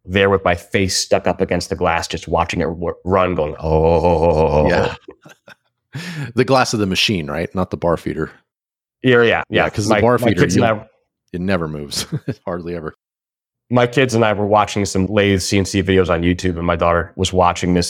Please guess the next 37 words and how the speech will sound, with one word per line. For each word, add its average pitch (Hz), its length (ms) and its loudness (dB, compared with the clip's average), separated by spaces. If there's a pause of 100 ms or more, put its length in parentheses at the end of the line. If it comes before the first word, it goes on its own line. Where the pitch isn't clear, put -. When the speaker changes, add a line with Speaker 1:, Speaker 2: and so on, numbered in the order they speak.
Speaker 1:
some 110 120 0
big 90 240 -2
lathe 82 260 -2
just - 180 -6 (280)
peel 113 400 2
these 90 200 0
huge - 440 0
chips - 320 -2
off 80 160 0
this 80 120 -8
giant 80 340 -2 (240)
thing. 87 180 -2 (480)
Speaker 2:
Yeah. 80 80 -10
Speaker 1:
Just - 160 -6
like, - 100 -18
"That's - 260 -12
so 101 460 0
satisfying 90 840 -4
to 107 140 -8
Speaker 2:
Oh, 107 100 2
Speaker 1:
watch." 95 180 2
Speaker 2:
dude. 90 140 -2
Speaker 1:
I'm 78 80 -4
like, 80 160 -14
"Yeah." 113 240 2
Speaker 2:
Watching 160 340 -2
lathes 113 500 2
run, 101 460 0 (200)
so - 520 0
satisfying. 82 960 -6
<laughs> - 120 -12 (680)
Speaker 1:
It 101 160 -2
scratches 117 600 0
some 101 320 -2
deep 110 240 -2
psychological 92 880 0
itch. - 420 -2